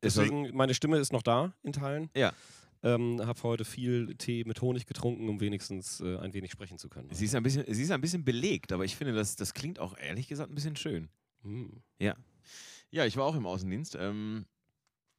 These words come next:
Speaker 1: und zwar hab ich mich am, äh, Samstagabend nach einigem Zweifeln noch so ein bisschen dazu entschieden, also beziehungsweise ein bisschen dazu entschieden ist auch gut. Ich hab mich nach einigen Zweifeln dazu entschieden, am Sonntagmorgen dann tatsächlich doch nach Schesel zu fahren,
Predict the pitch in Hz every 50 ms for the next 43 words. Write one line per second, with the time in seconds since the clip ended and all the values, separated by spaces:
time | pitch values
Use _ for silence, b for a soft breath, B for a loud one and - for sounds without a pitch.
0 | _ - - - 90 - 101 95 101 104 113 117 - 110 110 107 113 117 113 110
1 | 110 - 92 101 101 101 101 101 104 104 92 - 87 92 92 95 95 95 95 b
2 | b b b b b b _ _ _ _ _ _ 101 101 107 110 107 104 101 101
3 | 101 104 110 131 156 - - 151 147 - 98 110 120 139 160 170 160 120 113 123
4 | 120 120 120 113 - - 104 117 123 131 123 120 120 113 - - 120 117 147 156
5 | - 127 120 127 123 120 117 120 139 120 113 131 131 - 147 131 127 131 131 127
6 | 107 107 113 - - 127 123 117 - - 107 107 - - - 127 127 127 131 127
7 | 127 127 127 123 117 - - _ - - 101 101 110 101 95 90 104 92 85 80
8 | 82 82 - 101 - 135 107 92 - - 101 87 82 - 95 92 76 76 98 -
9 | 92 87 B B B B B B B 107 107 135 160 165 165 160 123 110 131 147
10 | 160 147 127 - 131 127 131 147 135 123 - 131 113 107 110 - 123 120 123 110
11 | 101 98 113 113 107 104 110 107 110 113 110 104 101 101 98 104 101 95 - 110
12 | 107 110 101 - - 131 139 127 113 92 - 92 - - 95 95 107 131 127